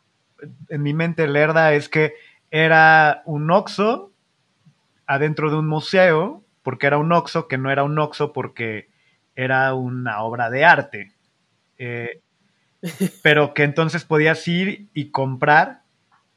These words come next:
Speaker 1: pero no comprabas, hacías como una transacción y había como unos códigos, como unos Q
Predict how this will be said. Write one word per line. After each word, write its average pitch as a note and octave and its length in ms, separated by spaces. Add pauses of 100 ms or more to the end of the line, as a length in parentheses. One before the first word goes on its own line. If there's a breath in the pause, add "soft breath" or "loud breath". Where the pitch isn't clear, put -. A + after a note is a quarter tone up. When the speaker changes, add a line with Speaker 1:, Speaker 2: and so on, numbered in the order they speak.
(260)
Speaker 1:
pero C#3 240
no D3 300
comprabas, C#3+ 1120 (120)
hacías B2+ 540
como C3 420
una C3+ 380
transacción B2+ 600
y D3 40
había D3+ 180
como E3 200
unos E3 260
códigos, F#3+ 640 (440)
como C#3+ 180
unos E3+ 220
Q D#3+ 220